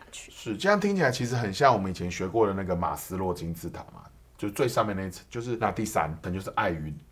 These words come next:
Speaker 2: 隶属。其实我们都很希望我们属于某一群人，希望有某一群人认可我。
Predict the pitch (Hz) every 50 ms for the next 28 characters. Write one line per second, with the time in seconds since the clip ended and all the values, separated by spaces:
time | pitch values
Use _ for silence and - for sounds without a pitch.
0 | - - 107 110 87 80 - - - - - - 120 120 127 127 127 127 - -
1 | - - - 147 107 110 107 131 139 143 135 98 85 - - 107 - - 95 87
2 | 82 85 80 - - 87 80 78 78 82 85 85 80 85 95 92 - - 76 73
3 | 71 62 - - 80 - 104 110 110 107 98 87 87 85 82 90 87 - - 85
4 | 80 80 78 87 110 117 92 87 87 - - 76 76 76 76 76 -